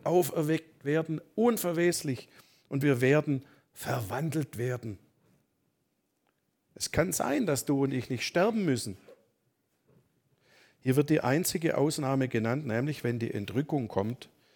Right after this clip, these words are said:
von der Paulus in erster Thessalonicher schreibt, wir werden zusammen mit den Entschlafenen entrückt werden in Wolken, zur Begegnung mit dem Herrn in die Luft, und so werden wir bei dem Herrn sein, alle Zeit. Das heißt für immer.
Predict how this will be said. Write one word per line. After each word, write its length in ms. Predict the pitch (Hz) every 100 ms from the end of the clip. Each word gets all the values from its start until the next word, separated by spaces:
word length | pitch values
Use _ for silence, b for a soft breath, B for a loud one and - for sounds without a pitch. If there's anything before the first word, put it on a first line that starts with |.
| _
von 160 | - 120
der 140 | 123
Paulus 480 | 110 107 131 143 -
in 100 | 120
erster 380 | 135 120 120 98
Thessalonicher 760 | 110 104 104 113 135 127 117
schreibt, 540 | - 95 120 143 - b b b b -
wir 180 | 131
werden 380 | 123 135 170 170
zusammen 600 | - 139 - 143 170 165
mit 160 | 143 143
den 160 | 135
Entschlafenen 920 | - 113 - 120 139 151 156 156 143 143
entrückt 600 | 127 120 123 160 - 110
werden 360 | 123 147 147
in 280 | - 139 135
Wolken, 520 | 165 190 196 147 104 - _ _ b b b b b
zur 180 | - 139
Begegnung 760 | 151 143 180 202 214 202 190
mit 200 | 175 165
dem 120 | 165 156
Herrn 360 | 156 170 127 B B
in 140 | - 160
die 100 | 160
Luft, 380 | 170 - -
und 120 | 139 127
so 200 | 127 127
werden 300 | 139 147 127
wir 100 | 127
bei 160 | 127 120
dem 160 | 117
Herrn 200 | 101 120
sein, 320 | 117 104 98 - _ -
alle 400 | 156 170 151 139
Zeit. 460 | 135 127 113 - - _ _ _ _ _ _ _ _ _ _ _ _ _ _
Das 160 | 110 120
heißt 240 | 123 -
für 140 | -
immer. 420 | - 233 247 135